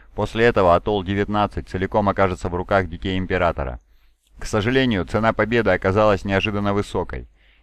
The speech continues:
Девять Астартес уже никогда не встанут в строй. Их геносемя как раз извлекал ротный апотекарий Фабиус Байл.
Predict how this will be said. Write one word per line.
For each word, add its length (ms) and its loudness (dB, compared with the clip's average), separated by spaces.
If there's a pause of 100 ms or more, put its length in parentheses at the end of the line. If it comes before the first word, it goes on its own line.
(140)
Девять 440 2
Астартес 640 2
уже 180 -4
никогда 380 0
не 140 -2
встанут 400 -2
в 40 -14
строй. 440 -8 (160)
Их 160 -2
геносемя 640 -2
как 160 -6
раз 260 0
извлекал 560 0
ротный 380 -2
апотекарий 680 -2 (300)
Фабиус 540 2
Байл. 540 2